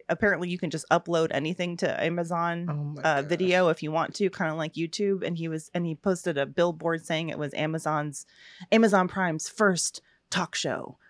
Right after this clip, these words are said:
Speaker 1: um, first news focused talk show.
Speaker 2: Yes, I
Speaker 1: And
Speaker 2: remember they, that was a show they invited me on. And when my publicist, shout out to you, Tracy Aliche P R, follow her on Insta.
Speaker 1: <laughs>
Speaker 2: Well, Insta's down.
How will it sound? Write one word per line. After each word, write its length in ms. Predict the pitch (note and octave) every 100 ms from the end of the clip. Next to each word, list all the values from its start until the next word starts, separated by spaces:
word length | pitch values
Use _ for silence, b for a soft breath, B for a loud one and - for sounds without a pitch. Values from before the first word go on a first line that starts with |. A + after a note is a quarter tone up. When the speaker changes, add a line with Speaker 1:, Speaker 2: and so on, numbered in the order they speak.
| b -
Speaker 1:
um, 260 | D#3+ C3+
first 340 | D3+ A3 F#3+ D#3
news 400 | E3+ G#3 E3 D3
focused 320 | F3+ D#3 -
talk 200 | F#3 -
show. 260 | - D3 C4
Speaker 2:
Yes, 220 | C#4+ D4
I 80 | C4+
Speaker 1:
And 80 |
Speaker 2:
remember 140 | D#4+ D#4+
they, 120 | C#4+ F3+
that 180 | G#3+ C4
was 100 | C#4
a 80 | B3
show 140 | A#3+
they 100 | A3
invited 320 | G3 G#3 C4+
me 80 | B3+
on. 140 | A#3 G#3
And 160 | G#3 -
when 400 | E3 F3 F#3 G#3
my 220 | D#3+ D#3
publicist, 580 | - G#3 D#3+ - D#3 -
shout 100 | D#3
out 100 | F#3+
to 80 | A#3
you, 140 | A3 A3+ -
Tracy 520 | - B3+ A3 - A3
Aliche 460 | G3+ G3+ A3+ G#3+ B3
P 200 | B3 A#3+
R, 260 | A#3 B3+ -
follow 260 | C#3+ C#3 C#3
her 40 | C3
on 100 | C3
Insta. 540 | B2+ - - - F3+ -
Speaker 1:
<laughs> 180 | B B B B -
Speaker 2:
Well, 140 | F#3+
Insta's 340 | F3+ E3+ D#3 B2
down. 200 | -